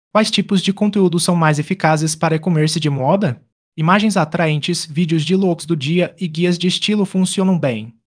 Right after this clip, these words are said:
Conteúdos que contam histórias ou mostram a origem dos produtos também são populares.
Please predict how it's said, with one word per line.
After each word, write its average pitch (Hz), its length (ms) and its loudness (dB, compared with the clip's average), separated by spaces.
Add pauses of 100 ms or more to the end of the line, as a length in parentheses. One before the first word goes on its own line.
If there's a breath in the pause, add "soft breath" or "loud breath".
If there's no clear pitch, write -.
(120)
Conteúdos 202 500 2
que - 140 -2
contam 180 280 2
histórias 160 540 2
ou 175 80 2
mostram 156 440 4
a 190 40 6
origem 185 280 4
dos 170 140 2
produtos 165 480 0
também 175 340 4
são 208 180 2
populares. 123 840 -2